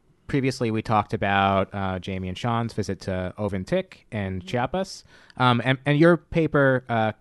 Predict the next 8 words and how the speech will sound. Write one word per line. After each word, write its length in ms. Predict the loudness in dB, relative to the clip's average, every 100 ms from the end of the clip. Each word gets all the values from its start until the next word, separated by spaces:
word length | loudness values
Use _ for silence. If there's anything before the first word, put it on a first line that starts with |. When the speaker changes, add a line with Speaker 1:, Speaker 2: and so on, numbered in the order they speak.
| _ _ _ _ -20 -20
Speaker 1:
stays 360 | -6 -2 0 2
very 180 | 0
close 380 | 0 0 0 -2
on 360 | -4 -2 -2 -2 -6
a 80 |
community 300 | -4 -2 -2
called 260 | 0 -2 -2
Sagada. 540 | -6 0 4 4 0